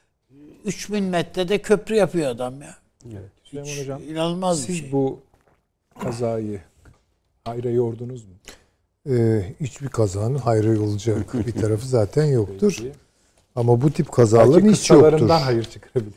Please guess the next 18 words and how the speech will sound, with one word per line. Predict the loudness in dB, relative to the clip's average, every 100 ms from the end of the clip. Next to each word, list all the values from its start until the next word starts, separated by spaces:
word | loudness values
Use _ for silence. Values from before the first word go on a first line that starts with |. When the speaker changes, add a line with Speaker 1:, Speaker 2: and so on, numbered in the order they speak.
| _ -10
Speaker 4:
Evet, | -8 -10 -14 -12
bu | -12
tip | -10 -10 -4
kazaların | -4 -4 -4 -4 -4 -6 -8 -16 _
hemen | -12 -12 -10
hemen | -6 -4
hiç | -6 -8
yoktur. | -10 -10 -12 -14 -18 _ -20 -20 _ _ _ _ _ _ _ _ -6
Ee, | -2 0 0 -2 -6 -12 _ _ _ -2
ben | 2 4 2 -6 -18 _ _ _ _ _ _ _ _ _ _ _ _ -2
nihai | 4 6 6 4
kertede, | 2 2 0 0 -2 2 2 0 -8 -14
e, | -10 -8 -8 -8 -10 -10
paşamın | -8 -4 -4
söylediğine | -4 -4 -4 -4 -4 -6
katılıyorum. | -4 -6 -6 -6 -6 -10 -18 _ _ _ _ _ -12
Yani | -10
bu | -6